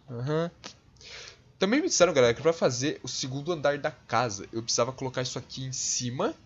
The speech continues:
daqui e daí colocar a escada. Só que, tipo, cara, não faz muito sentido.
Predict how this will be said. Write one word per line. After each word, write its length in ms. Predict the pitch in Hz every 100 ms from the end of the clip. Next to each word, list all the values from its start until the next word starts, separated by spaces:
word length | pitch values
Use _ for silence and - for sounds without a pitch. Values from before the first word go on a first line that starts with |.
| - - - - -
daqui 400 | 113 110 110 123 - - -
e 60 | 123
daí 180 | 117
colocar 280 | 143 226 226
a 40 | 254
escada. 460 | - 127 104 98
Só 200 | - 123
que, 140 | 117 123
tipo, 520 | - - 127 104 110 _ _ - - - _ _ _ _ _ - -
cara, 320 | 214 127 104
não 60 |
faz 240 | - 285 139
muito 160 | 107
sentido. 400 | - - - 104